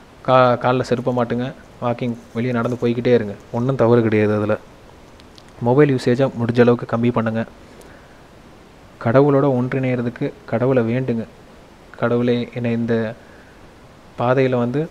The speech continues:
நல்லபடியா என்னை கூட அழைச்சு கூட்டிட்டு போங்க" அப்படின்னு கடவுள்கிட்ட வேண்டுங்க.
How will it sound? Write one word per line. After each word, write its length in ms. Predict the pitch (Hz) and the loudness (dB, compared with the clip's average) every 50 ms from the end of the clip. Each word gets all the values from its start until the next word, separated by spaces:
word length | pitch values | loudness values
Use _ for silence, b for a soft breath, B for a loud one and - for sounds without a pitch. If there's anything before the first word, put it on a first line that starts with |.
| - | -8
நல்லபடியா 640 | - 120 113 123 135 131 131 127 127 127 127 131 139 - - - - - | -6 -4 0 0 2 2 2 2 4 4 4 2 2 -4 -10 -18 -14 -10
என்னை 160 | 127 120 117 117 - | -8 -8 -6 -6 -4
கூட 220 | 131 127 123 120 | -2 -2 0 0
அழைச்சு 180 | 120 127 - - 123 - | -2 -4 -6 -8 -8 -6
கூட்டிட்டு 200 | 120 127 117 120 117 | -6 -6 -6 -8 -6
போங்க" 200 | 120 113 117 117 | -6 -6 -4 -6
அப்படின்னு 440 | 113 113 - - 135 117 123 120 127 127 | -6 -8 -10 -12 -10 -6 -4 -4 -4 -2
கடவுள்கிட்ட 440 | - 120 117 123 127 123 120 120 | -2 0 2 2 2 2 2 2
வேண்டுங்க. 460 | 113 113 120 123 120 120 117 117 123 | 2 2 0 0 -2 -2 -2 -4 -6